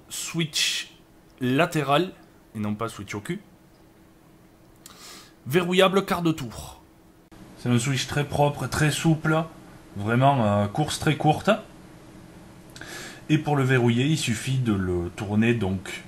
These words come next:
d'un quart de tour vers la droite ou vers la gauche. Ça ne le verrouille pas physiquement, c'est-à-dire on peut continuer à appuyer dessus, mais seulement ça ne déclenche pas.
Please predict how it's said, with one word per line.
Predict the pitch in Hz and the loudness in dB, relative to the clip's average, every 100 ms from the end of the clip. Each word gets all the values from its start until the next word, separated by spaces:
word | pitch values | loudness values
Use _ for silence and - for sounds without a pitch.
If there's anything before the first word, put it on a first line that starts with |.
| - | -10
d'un | 104 139 | -2 -2
quart | 127 131 120 | 0 0 2
de | |
tour | 117 123 113 | 2 0 0
vers | 131 143 | 0 2
la | 139 | 0
droite | 131 120 | 0 -2
ou | 120 | -2
vers | 110 | -4
la | 104 | -2
gauche. | 101 110 113 151 160 - - - - - - | 0 0 -2 -4 -8 -14 -20 -20 -20 -20 -20
Ça | - - 123 | -16 -2 2
ne | 135 | 4
le | 139 | 2
verrouille | 135 147 170 | 2 2 2
pas | 160 196 | 6 4
physiquement, | 202 - 170 170 165 160 165 202 | 4 2 0 0 2 2 2 -2
c'est-à-dire | - - 120 120 123 | -10 -8 -4 0 0
on | 120 | 0
peut | 147 | 0
continuer | 151 135 139 139 | 0 -2 -2 0
à | 139 | 2
appuyer | 127 - 123 123 | 2 0 -2 0
dessus, | 127 - 151 196 - - - - | 0 0 -2 -6 -10 -20 -8 0
mais | 127 139 | 2 0
seulement | - 120 127 | -2 0 2
ça | 135 127 | 2 2
ne | 117 | 2
déclenche | 131 139 131 120 | 2 2 2 0
pas. | 101 | -4